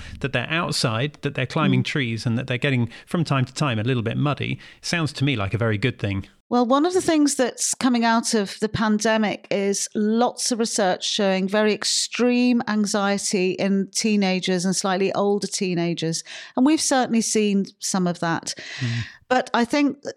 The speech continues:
Speaker 2: the research is suggesting that because during the pandemic,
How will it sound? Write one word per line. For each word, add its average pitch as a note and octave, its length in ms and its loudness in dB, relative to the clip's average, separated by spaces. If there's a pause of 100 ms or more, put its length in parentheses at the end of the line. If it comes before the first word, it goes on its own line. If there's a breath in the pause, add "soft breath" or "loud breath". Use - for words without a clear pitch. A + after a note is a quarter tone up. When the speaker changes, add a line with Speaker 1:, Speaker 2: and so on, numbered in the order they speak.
(220)
Speaker 2:
the A#3+ 120 0
research B3+ 480 2
is C4 100 2
suggesting A#3 760 0
that F3+ 180 -2
because B3 420 0
during B3+ 460 4
the B3+ 60 4
pandemic, G3+ 760 0